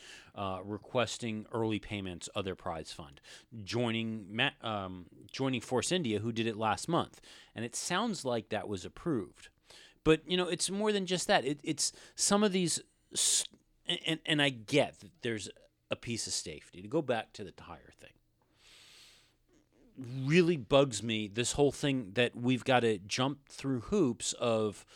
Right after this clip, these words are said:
well, take the tire, the, the, the temperature of the tire, and, and how does that confirm to the pressure? Because if your pressure's too low, then, then Pirelli gets upset because you run a, a greater risk of a blowout, which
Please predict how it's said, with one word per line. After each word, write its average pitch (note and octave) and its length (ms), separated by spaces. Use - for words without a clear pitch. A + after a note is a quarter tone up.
well, G2+ 840
take - 200
the - 80
tire, C3 380
the, G2 180
the, G#2+ 200
the G2+ 80
temperature D3 520
of A2+ 60
the A2 60
tire, B2+ 520
and, A2 180
and G#2+ 160
how E3 160
does D3 160
that C3+ 140
confirm A#2 400
to G2+ 60
the F2+ 60
pressure? D#3 400
Because G#2 340
if F#2+ 140
your G2 80
pressure's D3 400
too C3+ 180
low, A#2 280
then, G2 280
then F2+ 280
Pirelli D3+ 440
gets B2+ 180
upset B2+ 480
because A2 800
you A2+ 160
run B2 220
a, A2+ 120
a A2+ 80
greater C#3 420
risk B2 340
of G#2+ 120
a G2 80
blowout, A2+ 560
which B2 180